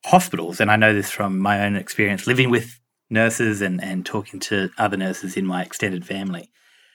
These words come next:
that there was this almost constant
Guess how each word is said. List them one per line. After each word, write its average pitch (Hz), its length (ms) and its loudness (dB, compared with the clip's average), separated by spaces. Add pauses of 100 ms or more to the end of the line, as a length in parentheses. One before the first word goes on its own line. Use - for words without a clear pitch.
(260)
that 120 400 4 (180)
there 110 140 4
was 104 120 2
this 110 120 -2
almost 123 320 2
constant 120 640 0